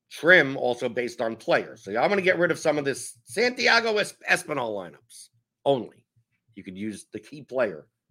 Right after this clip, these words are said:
function for that. But the main thing here is the smart trim. So the smart trim mimics the function that I, that I show on this show with the, what we did earlier, right? We take a look here. The projection is one hundred.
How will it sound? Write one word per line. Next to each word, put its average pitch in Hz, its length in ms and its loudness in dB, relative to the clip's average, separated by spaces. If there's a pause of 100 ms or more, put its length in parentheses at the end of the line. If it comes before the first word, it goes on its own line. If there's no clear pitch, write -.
(440)
function 101 380 -8
for 101 120 -8
that. 85 220 -12 (600)
But - 100 -18
the 123 60 -2
main 190 320 0
thing 170 200 0
here 147 180 2
is 123 100 -2
the 113 100 -12
smart 123 400 0
trim. - 220 -16 (560)
So - 120 -14
the 101 80 -12
smart 196 300 2
trim 143 280 0 (400)
mimics 226 480 4
the 190 120 2
function 202 460 2
that 143 120 4
I, 139 140 6
that 139 160 0
I 135 80 4
show 165 300 2
on 139 140 0
this 135 120 -4
show 180 280 4
with 110 240 -4
the, 117 180 0 (340)
what 120 220 -4
we 127 100 -4
did 147 140 0
earlier, 139 420 4 (600)
right? 127 220 0
We 123 80 -6
take 160 220 -2
a 160 40 -4
look 165 180 0
here. 165 140 -2
The 123 80 -4
projection 165 500 0
is 123 120 -6
one 139 220 -4
hundred. 156 520 -4